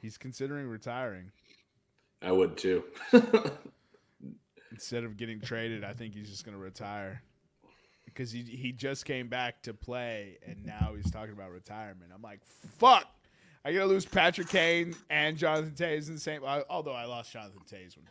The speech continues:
Speaker 1: covid started.
Speaker 2: Right.
Speaker 1: My guy's been battling covid for <laughs> three years. <laughs> Like,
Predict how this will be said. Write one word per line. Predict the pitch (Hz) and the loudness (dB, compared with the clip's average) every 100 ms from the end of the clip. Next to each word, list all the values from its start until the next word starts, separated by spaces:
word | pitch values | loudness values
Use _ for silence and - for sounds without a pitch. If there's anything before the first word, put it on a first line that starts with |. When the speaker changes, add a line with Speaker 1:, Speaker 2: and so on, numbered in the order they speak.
| - | -16
Speaker 1:
covid | 104 90 76 | -16 -16 -18
started. | - 71 64 64 - - | -20 -18 -18 -14 -12 0
Speaker 2:
Right. | 90 76 - - - 123 | 2 2 -4 -12 -14 -10
Speaker 1:
My | 123 | -4
guy's | 131 120 | -4 -4
been | 120 104 | -6 -10
battling | 98 107 113 104 101 | -8 -6 -6 -6 -8
covid | 107 107 95 | -8 -8 -12
for | - | -20
<laughs> | - | -10
three | 143 - 233 240 - | -8 0 0 0 4
years. | - 330 - 330 - - - - - | 6 6 2 0 -2 -14 -18 -20 -20
<laughs> | - - - 508 - | -16 -14 -14 -16 -10
Like, | 403 - - | -10 -10 -20